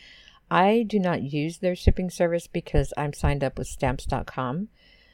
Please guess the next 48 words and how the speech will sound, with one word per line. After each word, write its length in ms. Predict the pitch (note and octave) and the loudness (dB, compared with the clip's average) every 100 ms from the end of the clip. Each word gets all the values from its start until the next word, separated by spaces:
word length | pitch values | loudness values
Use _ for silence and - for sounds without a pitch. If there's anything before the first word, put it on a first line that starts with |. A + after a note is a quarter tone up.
| _ | _
but 320 | - D#3+ D#3+ - | 0 4 4 6
I 140 | D3+ | 2
will 340 | D3 D#3+ F#3 | 2 4 6
use 360 | A3 F3+ D3+ - | 6 2 2 2
it 200 | - - | 2 0
when 280 | - D3 C#3 | -2 -2 0
there 240 | C#3 C3 | 2 2
is 340 | - C3+ B2+ - | 0 -2 -4 -4
international 720 | C#3 C3 C3+ C3+ C3+ B2+ B2 | -4 -2 2 4 4 4 4
shipping 420 | - D3+ D3 C3+ | 6 6 4 -4
because 300 | C3+ - C3 | -6 -4 -4
it's 200 | A#2 - | -4 -4
much 280 | C3 B2 - | -4 -4 -6
easier 460 | D3 D3+ D3 C#3 | -6 -4 -4 -4
to 160 | C3+ C#3 | -6 -8
do 280 | - G3 F#3+ | -2 0 2
that 340 | C#3 B2+ - _ _ _ _ _ | 0 0 -6 _ _ _ _ _
through 220 | - D3 - | -4 -2 2
Etsy 520 | F3 G3 - C3+ G2 | 2 2 -2 -2 -2
with 220 | D3+ C#3+ | -2 0
all 80 | C#3 | -2
the 80 | C3+ | 0
custom 460 | - D3+ - C3+ | 4 4 4 0
forms 420 | - C#3 C3+ C3 | -2 -2 -2 -4
and 80 | C#3+ | -2
everything 340 | C3 C3 C3 C3 | -2 -2 -4 -2
that 120 | F#2 | -2
need 160 | C3+ | -2
to 80 | B2+ | -4
be 280 | C3 B2 - - | -4 -2 -4 -4
handled. 440 | D#3+ C3+ B2 B2 - | -2 -2 -2 -4 -2
I 80 | C#3 | 0
don't 200 | C#3+ - | 0 0
like 260 | C3 C3 C3 | -2 -2 0
going 240 | C3 B2+ | -2 -4
to 100 | C3 | -8
the 60 | A#2+ | -4
post 320 | C3+ B2+ - | -2 -2 -2
office 320 | C3 - B2+ | -2 -2 -4
so 160 | C#3 C3+ | -2 0
much, 300 | C#3 C3 - | -2 -4 -6
so 360 | - B2 A#2+ - - - _ - | -2 0 0 -6 -20 -20 _ 0
I 80 | D3+ | 2
will 140 | D3 | 2
do 240 | D3+ G3+ G3+ | 0 0 2
that 240 | F3+ D3 | 0 0
through 160 | D3+ - | -4 -2
Etsy, 560 | C3 - - B2 B2+ | -4 -4 -4 -2 -4